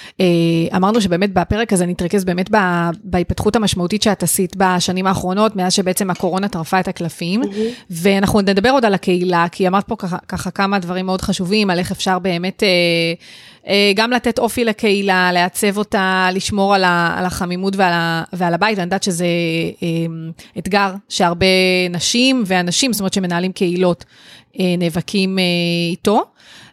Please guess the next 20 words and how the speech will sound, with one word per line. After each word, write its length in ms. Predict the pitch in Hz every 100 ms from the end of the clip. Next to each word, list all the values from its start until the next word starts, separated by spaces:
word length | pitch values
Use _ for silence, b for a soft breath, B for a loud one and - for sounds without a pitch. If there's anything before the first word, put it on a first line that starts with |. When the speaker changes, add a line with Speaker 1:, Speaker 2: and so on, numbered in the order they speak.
| -
Speaker 1:
אבל, 360 | 185 175 196 190
אה, 180 | 190 190 -
בואי 140 | 208 294
נתחיל 300 | 277 - 277
ככה 240 | 285 214
קצת 240 | - 226
לפני 320 | 220 - 208 208
שהשינוי 600 | 233 185 - 185 185 190
קרה, 440 | - 190 190 165
שאת 200 | - 180
Speaker 2:
מהמם. 100 | 214
Speaker 1:
קורונה 260 | 190 190 202
טרפה 280 | 170 175
את 100 | 185
הקלפים, 520 | 175 170 156 277 262 240
איפה 260 | 220 226
היית 200 | 190 196 -
אז 220 | 190 190
מבחינת 500 | 190 - 185 180 196
העסק, 640 | - 208 190 - 196 196